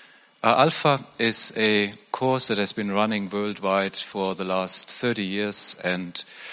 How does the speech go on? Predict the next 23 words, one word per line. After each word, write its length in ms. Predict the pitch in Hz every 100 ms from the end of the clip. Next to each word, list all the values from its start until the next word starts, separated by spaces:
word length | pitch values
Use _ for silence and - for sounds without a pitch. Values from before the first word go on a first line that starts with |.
| - - - 104
over 280 | 98 98
eleven 400 | 98 101 120 120
million 300 | 107 101 95
people 320 | 90 110 101 95
participated 800 | 98 113 110 - 95 92 92
in 160 | 90 87
Alpha, 360 | 90 98 - 104 -
in 160 | 101 95
the 100 | 92
Alpha 320 | 95 - 110
course. 640 | - 104 104 - - - -
Over 220 | 92 95
two 220 | - 151
million 340 | 147 123 101 98
people 380 | 101 101 98 90
participated 760 | 95 104 - - 98 95 87
in 100 | 85
Alpha 380 | 90 90 - 90
alone 340 | 92 101 101
in 120 | 98
the 80 | 92
U 160 | 87 87
K. 320 | - 104